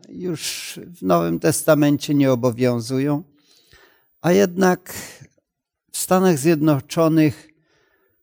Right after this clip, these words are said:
od kilku lat obchodzi się Dzień Dziesięciu Przykazań i apelują oni również do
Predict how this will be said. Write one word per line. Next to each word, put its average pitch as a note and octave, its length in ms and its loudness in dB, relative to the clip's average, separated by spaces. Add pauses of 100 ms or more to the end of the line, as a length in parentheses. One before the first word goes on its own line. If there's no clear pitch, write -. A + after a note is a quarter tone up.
(140)
od - 760 0
kilku E3 400 4
lat C#3 600 2 (180)
obchodzi E3 640 0
się D3+ 460 0 (1160)
Dzień D#3 640 2 (120)
Dziesięciu D3+ 720 0
Przykazań A#2+ 920 0 (2250)
i C#3 560 4 (960)
apelują D3+ 680 4
oni D3 340 4
również C3+ 840 0
do A#2+ 600 -2